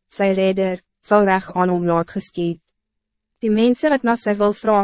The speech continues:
en hom dien, is die geslag van Jakob. Sela verbly julle, poorte, wees bly, julle oude deure, want die machtige koning wil ingaan.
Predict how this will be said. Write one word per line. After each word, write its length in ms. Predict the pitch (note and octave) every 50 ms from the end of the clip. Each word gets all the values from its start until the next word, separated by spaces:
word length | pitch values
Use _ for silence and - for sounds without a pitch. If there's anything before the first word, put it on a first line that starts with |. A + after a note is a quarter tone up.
| G3+ G#3
en 120 | G3+ G3+
hom 100 | G3 G3+
dien, 300 | F#3+ G3 G3 F#3 F3 F3+ F3+ _ _ _ _ -
is 140 | F#3 F#3+
die 140 | - A3 A3+ A3+
geslag 480 | A3+ A3 - - F#3+ F3 E3 D#3+ - -
van 160 | - G3+ G3 F#3+
Jakob. 460 | F#3 F#3 F3+ F3+ - - F3 F3 F3 _ _ _ _ _ _ _ _ _ _ _ _ _ _ _ -
Sela 360 | - - C4 C4 C4 C#4+ C#4+
verbly 480 | C#4 - - A#3+ G#3+ F#3+ F#3+ F#3 F3+ F3+ F3+
julle, 300 | F#3 F3+ F3 F3 E3+ D3+ B2+ E3 _ _ _ _ _ -
poorte, 440 | G3+ G#3 G#3 G#3 G#3+ A#3 A3+ A3+ A#3 - _ _ _ - -
wees 300 | F#3 F#3 F3+ F3+ - -
bly, 400 | - F#3 F3 E3+ E3+ E3+ F3 G3+ - _ _ _ -
julle 280 | G#3 G#3+ A3+ A#3+ B3 B3+ B3 A3+ F#3+
oude 220 | F#3+ G3 G#3 A3
deure, 380 | G3+ F#3 F3 F3+ F#3+ F#3+ F#3 F3 E3 E3+ _ _ _ _ _ -
want 160 | - F#3 F#3+ G3
die 80 | F#3
machtige 540 | F#3 F#3 F#3 F#3+ - - A#3 A#3 - B3+ B3
koning 420 | - - G3 F#3+ F#3 F3 D#3+ D#3+ E3
wil 200 | E3+ F3 F3 F3
ingaan. 580 | F3 F3 F3 - - F3 E3+ E3+ E3+ E3+ F3